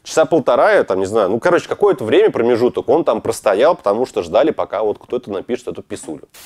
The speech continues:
Я надеюсь, я вас не уморил, не утомил, и кто-то досматривает этот сюжет до конца. Значит, пять процентов из ста, когда действительно может повезти. Такое бывает, действительно. А, каждая покупка, она индивидуальна. Вот нужно садиться и идти до конца. Я не говорю, что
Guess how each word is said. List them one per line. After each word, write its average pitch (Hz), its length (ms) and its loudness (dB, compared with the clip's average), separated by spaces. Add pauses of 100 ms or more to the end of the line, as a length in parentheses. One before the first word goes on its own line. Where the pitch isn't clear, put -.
(220)
Я 147 160 0
надеюсь, 156 460 0
я 131 100 2
вас 123 180 0
не 135 120 2
уморил, 135 600 2
не 113 100 -4
утомил, 110 540 0
и 98 40 -2
кто-то 104 260 -2
досматривает 104 680 0
этот 101 200 -4
сюжет 107 360 -2
до 107 100 0
конца. 110 560 0 (120)
Значит, 113 420 -6
пять 190 240 2
процентов 156 760 0
из - 160 -8
ста, 175 220 -2
когда 107 180 0
действительно 110 380 -4
может 101 220 -2
повезти. 98 480 -8
Такое 190 440 2
бывает, 107 560 0 (100)
действительно. 95 680 -6 (600)
А, 92 140 -2
каждая 151 460 2
покупка, 127 560 0
она 135 180 2
индивидуальна. 110 680 2
Вот 98 180 -4
нужно 156 300 0
садиться 147 580 -2
и 110 80 -4
идти 156 140 -6
до 135 120 2
конца. 110 380 -4
Я 117 160 2
не 226 140 2
говорю, 180 320 4
что - 420 0